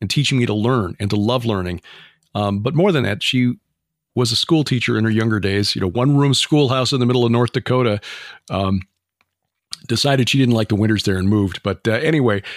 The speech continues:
that spirit, that, that love of teaching too, I think has been passed down to me. So, uh, you know, when I get opportunities to talk for people who enjoy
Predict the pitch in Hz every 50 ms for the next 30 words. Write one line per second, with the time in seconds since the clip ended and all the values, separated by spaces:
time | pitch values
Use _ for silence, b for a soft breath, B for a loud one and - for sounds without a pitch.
0 | B B B B 139 139 139 - - - - 160 156 131 117 107 120 120 120 -
1 | - 127 117 - 110 117 131 135 120 120 107 - - - - 202 185 - - 120
2 | 107 98 - 156 156 127 98 85 87 - 113 101 - 101 - - 101 92 - 95
3 | 95 90 - 98 92 90 90 87 87 87 82 - - 101 90 87 85 87 90 87
4 | 85 85 B B B B B B B B - 101 95 90 87 - _ _ - -
5 | - 113 107 117 120 127 123 127 123 120 - 123 - - 123 120 113 110 104 -
6 | - - - 113 107 - - 110 101 - 110 107 - 110 113 110 101 92 107 110
7 | 110 110 107